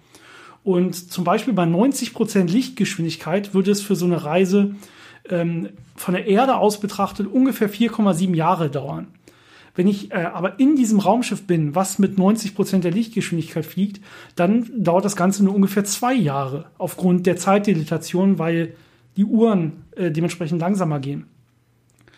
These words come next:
Äh, beziehungsweise wenn ich das Ganze im Bezugssystem des Raumschiffs messe, natürlich gehen meine Uhren so, wie sie halt gehen, also normal,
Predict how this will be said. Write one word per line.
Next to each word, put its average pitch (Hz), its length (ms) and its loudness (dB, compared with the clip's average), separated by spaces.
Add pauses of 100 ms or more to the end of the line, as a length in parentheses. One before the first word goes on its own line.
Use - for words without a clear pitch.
(420)
Äh, 175 100 -2
beziehungsweise 175 480 0
wenn 180 80 2
ich 170 60 0
das 180 160 -4
Ganze 165 300 -2
im 262 200 4
Bezugssystem 208 580 -2
des 147 200 -14
Raumschiffs 233 380 0
messe, 208 260 -2
natürlich 190 480 -2
gehen 185 180 0
meine 180 200 0
Uhren 214 280 4
so, 175 220 0
wie 180 60 -2
sie 151 180 -4
halt 143 220 -6
gehen, 202 440 0 (120)
also 147 240 -6
normal, 147 640 -4